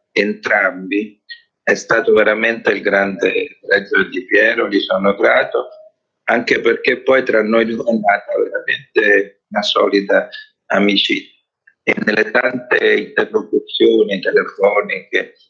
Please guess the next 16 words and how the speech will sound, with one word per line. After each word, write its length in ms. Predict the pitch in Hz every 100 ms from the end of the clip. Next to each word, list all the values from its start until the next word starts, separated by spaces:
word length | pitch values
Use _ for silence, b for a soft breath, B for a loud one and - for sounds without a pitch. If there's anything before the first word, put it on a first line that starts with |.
| _ _ -
nelle 280 | 101 98 -
tante 380 | 104 104 110
presentazioni 960 | 101 101 104 98 98 101 - 110 107 98
che 80 | 92
abbiamo 340 | - 95 95 101 -
fatto 380 | 101 101 - 101
e 80 |
che 180 | - -
faremo, 800 | - 113 107 107 110 113 110 - b b b _ _ _
ci 180 | - 120
siamo 340 | 131 117 113
trovati 1160 | 113 117 123 127 127 120 113 110 110 - - _ _ _ _ _ _
subito 1120 | - 127 - 113 - 113 104 101 98 95 -
a 80 | -
nostro 480 | 98 104 - 110 110
agio 640 | 120 123 123 - 107 107